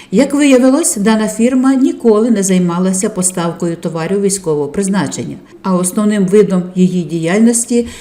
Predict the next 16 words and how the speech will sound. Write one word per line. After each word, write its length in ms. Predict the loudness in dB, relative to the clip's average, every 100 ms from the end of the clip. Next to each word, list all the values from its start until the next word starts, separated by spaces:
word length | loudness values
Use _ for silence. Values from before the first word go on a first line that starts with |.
| -10
є 260 | -4 -2 0
сільське 400 | 0 0 -2 -4
господарство, 800 | -4 -6 -4 -2 -2 -4 -4 -6
тваринництво 1000 | -2 -2 0 -2 -4 -6 -4 -2 -2 -4 -12 -8
і 140 | -2 0
будівництво 800 | 0 0 0 0 -2 -4 -8 -8
теплиць. 600 | -8 -4 -4 -4 -8 -14 _ _ -20 -10
Та 80 | -8
й 60 |
турецькі 460 | -4 0 0 0 0
журналісти 600 | 4 6 4 2 -2 -4
також 300 | -4 0 0
встановили, 680 | 0 -2 0 0 0 -2 -2
що 160 | -4
ця 180 | -4 -6
фірма 540 | -4 -2 0 2 0